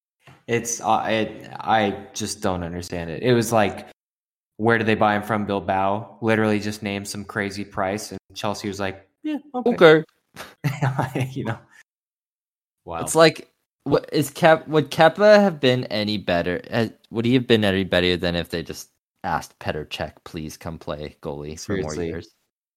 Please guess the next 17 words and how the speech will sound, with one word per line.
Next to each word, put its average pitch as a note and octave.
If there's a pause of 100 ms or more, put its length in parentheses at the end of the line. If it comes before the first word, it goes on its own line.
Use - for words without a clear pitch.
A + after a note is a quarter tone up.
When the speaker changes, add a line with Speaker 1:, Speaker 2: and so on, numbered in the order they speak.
(240)
Speaker 1:
Imagine C#3
thinking C3
you A2
should G#2+
spend G#2
as G2
much G2+
money G2+
as, F2+
on G#2
Kepa G2
as F#2 (280)
what'll G2+
be G2
required F#2+
for F#2+
Haaland F#2